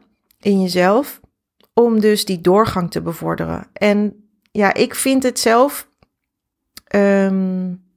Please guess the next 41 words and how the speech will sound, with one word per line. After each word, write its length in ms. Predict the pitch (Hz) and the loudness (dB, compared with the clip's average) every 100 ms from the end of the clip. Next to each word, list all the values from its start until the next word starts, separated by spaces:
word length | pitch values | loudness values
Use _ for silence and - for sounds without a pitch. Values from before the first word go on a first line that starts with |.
| _ _ - - - | _ _ -20 -20 -10
ja, 100 | - | -2
ik 140 | 226 | -2
vind 200 | - 302 | 0 0
het 120 | 285 269 | 0 2
een 80 | |
hele 280 | 214 240 214 | 4 4 2
duurzame 520 | 190 233 226 214 196 | 2 2 4 2 2
investering, 720 | 180 190 - - 233 190 160 - | 0 -2 -4 -2 0 0 -4 -2
omdat 600 | 190 190 190 196 - - | 0 4 2 2 -4 -10
je, 600 | 185 185 190 185 180 185 - - - _ _ _ _ _ | -10 -2 2 2 2 -2 -8 -20 -20 _ _ _ _ _
je 220 | - 208 | -2 0
ontvouwt 420 | - 208 226 254 | 2 2 2 0
niet 180 | 262 208 | 2 0
maar 160 | 190 - | -2 0
één 260 | 202 202 196 | 2 2 2
keer. 360 | 214 196 170 | 2 2 2
Je 100 | 175 | 0
hebt 220 | 165 214 | 2 0
niet, 300 | 220 202 - - | 0 -2 -2 -4
je 100 | 190 | -4
voelt 260 | - 285 | 0 0
niet 140 | 247 196 | 0 0
maar 160 | 196 | -2
één 220 | - 214 226 | 2 2 2
keer 180 | 208 | 0
een 100 | 185 | -2
transitie 580 | 180 185 175 202 190 - | -2 -4 -2 -2 -4 -6
in 180 | 170 165 | -4 -2
je 120 | 170 | -2
leven. 340 | 165 165 165 - | 0 0 -2 -4
En 80 | |
het 100 | 185 | -2
is 140 | 202 226 | 0 0
ook 100 | 220 | 2
niet 200 | 247 233 | 0 2
alleen 420 | 202 196 196 226 | 4 6 6 4
maar 160 | 208 - | 2 0
in 100 | 170 | -2
je 100 | 160 | 0
werkende 560 | 151 190 220 180 156 | 2 2 2 -2 -6
leven. 460 | 156 156 160 165 | -4 -4 -4 -8